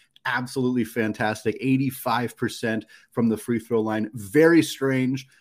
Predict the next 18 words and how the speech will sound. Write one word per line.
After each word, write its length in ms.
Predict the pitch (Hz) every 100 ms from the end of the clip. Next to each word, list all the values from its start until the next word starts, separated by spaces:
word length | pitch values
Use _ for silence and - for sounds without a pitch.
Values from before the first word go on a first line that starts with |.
| -
that 180 | 123 120
two 260 | - 151 143
of 80 |
the 100 | 123
three 280 | 131 139 135
misses 380 | 123 120 131 127
for 120 | -
the 100 | 117
entire 460 | 120 117 120 127 135
team 300 | - 127 127
were 100 | 123
from 240 | - 117
Rasir 320 | 117 - 123
Bolton, 300 | 110 113 117
far, 360 | 127 - 127 131
far 380 | 131 135 127 131
and 80 | 120
away 380 | 113 117 120